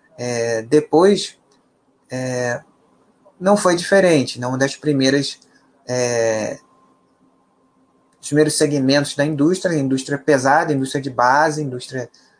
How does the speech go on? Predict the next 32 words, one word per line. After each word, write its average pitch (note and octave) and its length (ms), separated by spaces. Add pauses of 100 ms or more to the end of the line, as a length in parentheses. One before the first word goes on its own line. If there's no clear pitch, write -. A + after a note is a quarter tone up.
(200)
é, B2 280
metalúrgica, C3 920
né? B2+ 260
Como, A2+ 400 (480)
é, A2 560 (1400)
foi C3 260
o C3 100
ca-, C3 200
como C3 420
foi, D3+ 260 (120)
é C#3+ 80
o F3+ 120
caso C3+ 360
aqui A#2 200
da A2+ 140
Tupi, C3 500 (800)
é, G#2 220 (680)
é, G#2+ 560
e A2+ 280
foi B2 240
o B2+ 60
caso A#2 400
da, A#2+ 400
da B2+ 200
Mali. G2+ 480
A F#2 40
Mali A2 320
teve A2 300
origem A2 440
na, A2+ 340
na C3+ 80
Alemanha E3 640